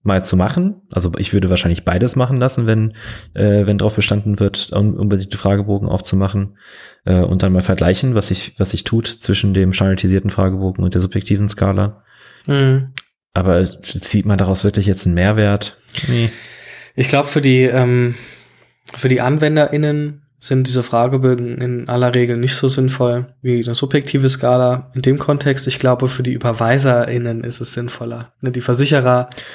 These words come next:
Speaker 2: die freuen
Speaker 1: Ja.
Speaker 2: sich, wenn du das gemacht hast. Der Trainer, die TrainerInnen, die freuen sich, wenn du das gemacht hast. Weil, kann man sagen, uh,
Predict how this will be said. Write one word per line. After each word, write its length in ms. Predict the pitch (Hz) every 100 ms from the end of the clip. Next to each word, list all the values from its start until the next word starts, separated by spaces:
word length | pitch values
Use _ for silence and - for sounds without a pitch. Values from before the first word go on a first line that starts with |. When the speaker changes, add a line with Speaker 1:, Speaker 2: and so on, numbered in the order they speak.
| - - -
Speaker 2:
die 60 |
freuen 260 | 131 131 139
Speaker 1:
Ja. 40 |
Speaker 2:
sich, 120 | 139
wenn 120 | 131 131
du 60 |
das 160 | 127 123
gemacht 300 | 127 123 -
hast. 220 | 123 -
Der 100 | 123
Trainer, 360 | - 131 139 131
die 100 | 123
TrainerInnen, 720 | - 131 131 127 139 135 131
die 100 | 131
freuen 320 | 131 127 127
sich, 160 | 127 127
wenn 120 | 123
du 60 |
das 180 | 123 120
gemacht 340 | - 120 120 -
hast. 340 | 120 - -
Weil, 280 | 117 117 113 - _ -
kann 80 | 120
man 80 | 113
sagen, 200 | 117 120
uh, 460 | 135 139 131 117